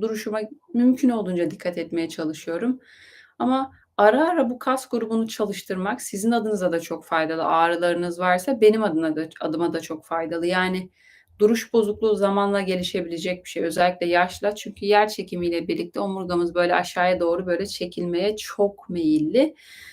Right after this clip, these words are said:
Dolayısıyla varsa böyle bir probleminiz yoksa da her türlü egzersiz yapmak zorundayız. O bölgeleri çalıştırmak her zaman çok büyük avantajımıza. Hazırsanız son seti yapıyorum.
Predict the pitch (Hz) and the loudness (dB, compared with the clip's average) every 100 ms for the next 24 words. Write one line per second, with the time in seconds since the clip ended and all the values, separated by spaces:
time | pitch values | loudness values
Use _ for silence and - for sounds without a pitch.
0 | - - 185 196 202 - 208 196 208 220 | -20 -4 0 2 0 2 4 8 6 6
1 | 202 190 180 175 - 175 180 226 254 - | 0 0 -2 -2 0 0 0 -2 -4 -6
2 | - - _ _ - 180 208 214 - 185 | -8 -12 _ _ -2 8 8 8 0 0
3 | 180 160 - - _ - 190 196 196 - | 0 -2 -4 -16 _ -4 2 2 0 -4
4 | 170 180 220 196 175 185 180 202 190 175 | -2 0 2 0 2 2 2 0 0 0
5 | 180 180 175 170 170 170 170 165 - _ | 0 -2 -2 -2 -2 0 -2 -4 -8 _
6 | _ _ _ - 180 185 175 180 175 185 | _ _ _ -4 0 2 4 4 4 0
7 | 175 - 180 180 180 170 170 190 - 180 | -4 -2 -6 -4 -2 0 -2 -4 -6 -10
8 | 170 175 165 160 165 160 156 156 156 160 | -8 -4 -2 -2 -4 -6 -4 -4 -6 -12
9 | - _ _ _ _ - - _ _ 240 | -18 _ _ _ _ -20 -20 _ _ 0
10 | 240 247 214 262 - 214 208 180 165 143 | 2 2 0 -2 0 0 0 -4 -4 -6
11 | - - 107 - | -6 -6 -8 -8